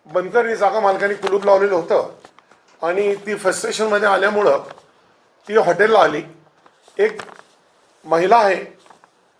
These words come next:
नेहमीच्या पद्धतीने आपण रूम देतोच त्यांना. एक महिला असू, एक पुरुष असू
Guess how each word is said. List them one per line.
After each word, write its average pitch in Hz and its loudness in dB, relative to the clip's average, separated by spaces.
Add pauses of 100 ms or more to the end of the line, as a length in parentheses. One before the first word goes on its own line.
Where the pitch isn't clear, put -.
(140)
नेहमीच्या 214 0
पद्धतीने 202 0
आपण 196 0 (500)
रूम 190 -4
देतोच 180 -2
त्यांना. 165 2 (920)
एक 202 2
महिला 185 2
असू, 226 -2 (560)
एक 196 -2
पुरुष 214 -2
असू 180 -6